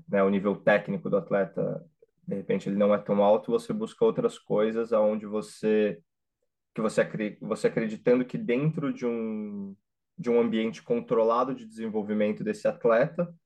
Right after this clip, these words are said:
você consiga fazer esse atleta desenvolver essas outras áreas do jogo dele. Então, o perfil físico é uma coisa que a gente sempre olha, né? Ah, principalmente aqui na Lituânia, que é um país onde a média de altura da população é uma média de altura da população alta, é um país que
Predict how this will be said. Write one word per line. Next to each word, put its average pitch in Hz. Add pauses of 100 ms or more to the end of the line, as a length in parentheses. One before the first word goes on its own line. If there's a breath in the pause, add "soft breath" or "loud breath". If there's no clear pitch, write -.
(120)
você 143
consiga 143
fazer 127
esse 123
atleta 120
desenvolver 117
essas 113
outras 113
áreas 107
do 104
jogo 107
dele. 98 (400)
Então, 113
o 113
perfil 123
físico 113
é 110
uma 110
coisa 101
que -
a 101
gente 98 (460)
sempre 107
olha, 117 (180)
né? 104 (680 soft breath)
Ah, 95
principalmente 113
aqui 117
na 110
Lituânia, 110
que -
é -
um 95 (140)
país 95
onde 98
a 98
média 101
de 101
altura 101
da 101
população -
é 98
uma 101
média 101
de 98
altura 104
da 101
população 104
alta, 107
é 107
um 101
país 104
que 101